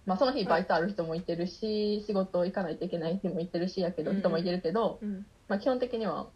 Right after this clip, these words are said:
Speaker 1: そんな感じやん。
Speaker 2: うんうん。
Speaker 1: だけど、私は全然そんなことなくていいと思うねんっていう話。
Speaker 2: <laughs> え？おう。
Speaker 1: なんか、その、なんかさ、なんかちょっ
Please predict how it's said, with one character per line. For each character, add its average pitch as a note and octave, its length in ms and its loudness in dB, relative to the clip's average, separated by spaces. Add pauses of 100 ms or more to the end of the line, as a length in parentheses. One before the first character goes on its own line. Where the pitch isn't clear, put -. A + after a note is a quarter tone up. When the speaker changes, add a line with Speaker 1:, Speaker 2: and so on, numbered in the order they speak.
Speaker 1:
そ F3+ 60 -2
ん F3 40 -4
な E3+ 100 -4
感 D#3+ 180 -4
じ G#3 60 -2
や C4 100 -2
ん。 G3+ 140 -8 (280)
Speaker 2:
う A3+ 60 -6
ん - 20 -4
う G#3+ 40 -4
ん。 F#3 300 -10 (1000)
Speaker 1:
だ A3 80 2
け B3 80 4
ど、 G#3+ 60 6
私 B3+ 260 2
は C#4 100 8
全 F#4 180 2
然 F#4 160 0
そ F#4+ 140 0
ん F4+ 40 -4
な F4 80 2
こ G4+ 100 2
と C4 80 4
な G3+ 100 2
く B3 100 -2
て D#3 100 -4
い F3+ 80 0
い G3 40 -4
と F#3+ 80 6
思 F3 220 0
う F3+ 40 0
ね D3 180 -4
ん - 20 -10
っ - 40 -12
て - 80 -4
い D#3 80 2
う F#3 40 2
話。 - 340 0 (320)
Speaker 2:
<laughs> - 260 2
え？ D4+ 240 8 (880)
お G3 280 2
う。 - 60 -10 (600)
Speaker 1:
な A3+ 100 2
ん A3 40 -2
か、 F#3 300 6
そ G3 120 2
の、 F3+ 280 2 (640)
な G#3 100 0
ん G3+ 40 2
か G3 80 2
さ、 F3 320 0 (880)
な B3+ 60 0
ん B3 40 2
か A3+ 60 2
ち G#3+ 80 2
ょ E4+ 40 4
っ F4 40 0